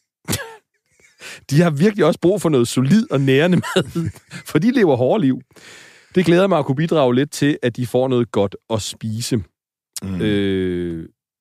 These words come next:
Speaker 2: Hvor kom det med de hjemløse fra?
Speaker 1: Jamen, det er jo det der med, at hun, hun, hun, hun, hun hjælper hjemløse
Speaker 2: Nå, hun hjælper hjem-,
Speaker 1: i Aarhus
Speaker 2: okay.
Speaker 1: hjemløse.
Speaker 2: Ja, okay.
Speaker 1: For det er vigtigt, at vi tager os af hinanden. Og jeg elsker at give, <clears throat> uanset, uanset om det er min tid, min omsorg eller økonomisk hjælp til andre.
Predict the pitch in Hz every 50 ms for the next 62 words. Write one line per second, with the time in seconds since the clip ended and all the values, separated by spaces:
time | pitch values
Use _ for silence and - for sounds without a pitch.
0 | _ _ _ _ _ _ _ _ _ _ _ _ - 160 101 98 - 98 92 92
1 | 92 87 80 78 78 90 104 120 104 - 85 - - 90 - - _ _ _ _
2 | _ _ _ _ - 117 123 120 175 202 185 214 202 214 196 202 190 180 185 170
3 | 156 - 139 156 151 147 - 139 139 135 131 - - 143 143 - - - 147 131
4 | 139 127 120 170 226 - 185 170 143 147 160 202 202 185 165 131 160 175 185 170
5 | 170 170 170 165 156 156 147 143 143 147 127 - 170 180 180 101 92 143 151 156
6 | 170 160 143 127 123 120 123 _ _ - 110 110 - 117 117 120 104 131 139 139
7 | 151 196 - - 170 160 - - 131 120 117 107 120 110 113 117 113 113 135 170
8 | - - 131 143 160 - - 214 - - 220 202 - - 185 180 - 98 _ _
9 | _ _ _ - - 107 101 156 73 - 180 196 196 185 160 - 175 143 - -
10 | _ _ - 180 190 185 165 175 170 160 147 135 139 135 127 127 123 - - -
11 | 254 247 - - - 151 147 - 131 135 165 - - 165 143 139 - 120 123 131
12 | 127 123 113 - 135 127 127 131 127 - - 120 113 117 - 107 82 80 85 85
13 | 92